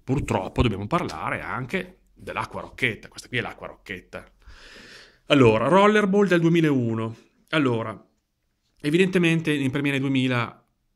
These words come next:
qualche stronzo Hollywood ha, ha pensato, "Figa, cioè, facciamo un remake di un film della Madonna come Rollerball del settantacinque", che è un film della Madonna, cioè, ecco,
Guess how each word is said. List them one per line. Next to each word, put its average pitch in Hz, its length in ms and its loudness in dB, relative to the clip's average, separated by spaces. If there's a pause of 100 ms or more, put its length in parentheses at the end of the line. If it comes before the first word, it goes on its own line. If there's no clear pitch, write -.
(140)
qualche 151 380 -2
stronzo 131 680 -2
Hollywood 127 520 -2
ha, 113 220 -6
ha - 120 -8
pensato, 101 880 -8
"Figa, 92 480 -10 (380)
cioè, - 260 -10 (400)
facciamo 226 680 0
un 117 120 0
remake 120 380 0
di 120 80 -2
un 113 80 -2
film 131 260 -2
della 120 180 0
Madonna 117 600 -4
come 110 240 -6
Rollerball 110 440 -4
del 104 100 -6
settantacinque", 110 840 -6
che - 120 -16
è - 20 -14
un 95 100 -14
film 98 400 -14
della 92 220 -14
Madonna, 92 600 -14
cioè, - 240 -16 (640)
ecco, - 460 -14